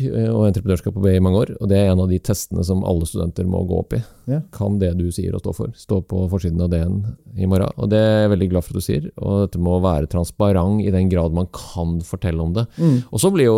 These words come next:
Speaker 1: det er jo spennende, dere som kopierer andres forretningsmodeller.
Speaker 2: Mm.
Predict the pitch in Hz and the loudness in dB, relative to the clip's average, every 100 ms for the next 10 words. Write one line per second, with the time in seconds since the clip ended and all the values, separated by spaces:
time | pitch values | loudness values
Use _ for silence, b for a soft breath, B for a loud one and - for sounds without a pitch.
0 | 110 90 101 110 - 113 98 110 85 98 | 2 0 2 2 2 2 2 2 2 -2
1 | - 117 85 101 107 78 80 - 92 - | 2 2 2 2 0 0 -2 -2 -4 -2
2 | 85 85 85 160 165 - 123 | -4 -2 0 -2 -6 -6 -6